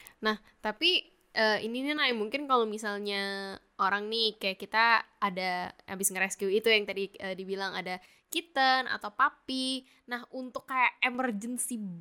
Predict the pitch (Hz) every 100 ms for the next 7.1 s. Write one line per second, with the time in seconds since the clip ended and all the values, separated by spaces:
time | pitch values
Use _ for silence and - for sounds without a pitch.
0 | 175 - 202 196 196 202 214 247 262 277
1 | 294 302 302 233 226 220 214 208 196 196
2 | 226 262 262 214 202 196 196 - 202 202
3 | 202 185 214 240 208 185 190 196 190 196
4 | 190 - 254 214 202 202 208 202 - 202
5 | - 196 196 202 214 202 202 202 - 202
6 | 202 196 190 202 202 - 202 185 - 185